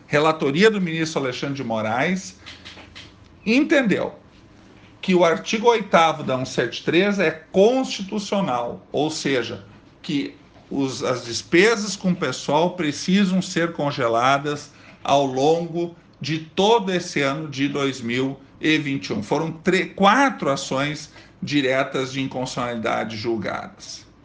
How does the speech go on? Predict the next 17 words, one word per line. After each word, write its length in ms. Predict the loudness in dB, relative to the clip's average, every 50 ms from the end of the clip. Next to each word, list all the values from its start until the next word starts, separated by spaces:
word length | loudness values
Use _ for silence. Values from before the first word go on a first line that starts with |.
| -20 -20 -20 -20 -20 -20 -10 -2 4
Esse 240 | 4 4 4 4 0
é 60 | 0
um 20 |
entendimento 560 | 0 2 2 2 2 2 0 0 0 0 0
importante, 960 | 0 0 2 4 4 4 2 0 -2 0 0 0 0 -2 -4 -8 -10 -12 -14 -20 -20 -20 -20 -20 -20 -20 _ -2
mostra 920 | 2 4 6 6 6 6 4 4 2 -2 -6 -4 -2 -2 -2 -2 -6 -8 -16 -20 _ -20 -20 -20 -20 -20 -20 -20 -20 -20 -20 -20 -20 -20 -20 -12 -2
uma 300 | 2 4 6 6 6 4
contrapartida 960 | 4 4 4 4 4 4 2 2 4 2 2 0 0 -2 0 0 0 0 0
dos 220 | -4 -6 -6 -6 -4
servidores 640 | -4 -4 -4 -4 -4 -4 -2 -2 -2 -2 -4 -8 -10
públicos 680 | -6 0 2 2 4 4 2 0 -2 -2 -2 -4 -4
nesse 360 | -2 -2 -2 -2 -4 -6 -10
processo 640 | -8 -4 -4 -4 -4 -2 -2 -2 -2 -2 -4 -8 -8
de 100 | -8 -6
pandemia 720 | -4 -4 -4 -2 -2 -4 -4 -2 -4 -2 -2 -4 -4 -6 -10 -20 -20 -20 -20 -20 -20 -20 -20 -20 -20 -20 -20 -8 -2
e 140 | -2 0
também 640 | 2 2 2 2 4 4 4 4 2 0 -2 -8 -12